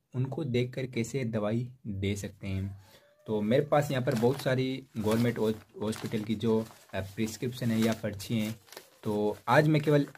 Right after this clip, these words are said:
एक प्रिस्क्रिप्शन के बारे में आपको बताऊंगा और आगे भी इन सब के बारे में एक एक वीडियो में बना दूंगा। एक बात मैं आपको बता देता हूँ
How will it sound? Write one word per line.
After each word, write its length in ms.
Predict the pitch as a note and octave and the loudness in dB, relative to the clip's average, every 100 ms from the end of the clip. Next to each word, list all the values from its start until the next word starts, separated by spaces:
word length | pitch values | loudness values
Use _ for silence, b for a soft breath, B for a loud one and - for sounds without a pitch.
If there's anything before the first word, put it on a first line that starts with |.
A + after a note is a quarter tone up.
| C3+ | 0
एक 180 | D3+ D3 | 0 0
प्रिस्क्रिप्शन 640 | - D3 - C#3+ D3+ C#3 | -4 -4 -2 -4 -4 -4
के 260 | C#3 C#3+ B2+ | 0 2 4
बारे 200 | A2+ A#2 | 4 4
में 120 | A#2 | 2
आपको 240 | A2 - | 0 -4
बताऊंगा 520 | G#2+ G#2 A2 A2+ B2+ - B B B - | -4 0 0 2 -2 -6 B B B -2
और 240 | G#2+ A2+ - | 2 2 2
आगे 180 | B2 D#3+ | 2 6
भी 340 | D#3+ D#3 D3+ C#3+ | 8 6 4 -2
इन 120 | C3+ | -2
सब 220 | - - | -2 0
के 120 | D#3 | 0
बारे 240 | B2+ B2 B2+ | 2 4 4
में 140 | B2+ | 2
एक 160 | A#2+ B2+ | 2 0
एक 160 | B2 | 0
वीडियो 200 | A#2 A#2+ | 2 4
में 260 | A2+ D3 D3+ - | 2 0 -4 -10
बना 320 | G2+ G2+ G2+ G2 | -4 -2 0 0
दूंगा। 340 | G2 F#2 G2+ B B B _ _ _ _ | 0 -2 -4 B B B _ _ _ _
एक 160 | C3+ C#3+ | 0 8
बात 140 | D#3 | 8
मैं 140 | D3+ C#3 | 10 4
आपको 180 | C#3+ B2+ | 4 4
बता 180 | B2 | 4
देता 200 | B2 B2+ | 4 4
हूँ 220 | B2 C3+ | 2 0